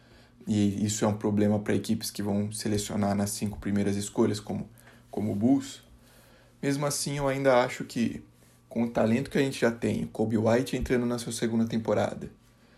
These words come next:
né, ver se o, o que o, o, a terce-, a, essa última temporada do Lauri Markkanen foi decepcionante, ver se fo-, ver se foi apenas um ano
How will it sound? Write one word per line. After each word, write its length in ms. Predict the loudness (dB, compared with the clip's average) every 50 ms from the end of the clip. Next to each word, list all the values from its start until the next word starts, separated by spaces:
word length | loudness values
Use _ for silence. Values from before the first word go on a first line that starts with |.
| -20 -20 _ _ _ -4
né, 180 | 0 0 0
ver 300 | 0 0 0 0 2 0
se 200 | 0 -2 2 4
o, 360 | 6 8 8 6 4 0 -2 -4
o 280 | -4 -2 -2 -2 -2 -2
que 100 | -2 0
o, 220 | 2 2 2 2 0
o, 220 | -2 -4 -2 -2
a 80 | -2 0
terce-, 300 | 0 0 0 -2 -2 -4 -4
a, 340 | -2 0 2 2 2 0 -2
essa 220 | -2 0 4 4
última 280 | 4 4 2 0 -2 0
temporada 440 | 0 -2 -2 0 0 2 2 4
do 60 | 4 4
Lauri 180 | 6 6 6
Markkanen 520 | 4 4 4 4 2 2 0 -4 -4 -4 -4
foi 160 | -4 -2 -2
decepcionante, 720 | 0 0 -2 -2 -2 0 0 2 2 2 2 2 0 -2 -2
ver 180 | 0 0 0
se 380 | 0 0 0 0 0 0 0 -2 -10 -20 _ -20 -20 -20 -20 -20 -20 _ _ _ _ _
fo-, 300 | -8 -2 0 0 0 -2 -6 -16 _ _ _ _ _ _ _ _ _ _ _ _ _ _ _ _ 2
ver 200 | 4 4 4 4
se 120 | 2 -2
foi 220 | 2 6 8 8
apenas 400 | 8 8 6 4 4 4 2 2
um 160 | 4 6 8 8
ano 400 | 8 8 6 4 2 0 -2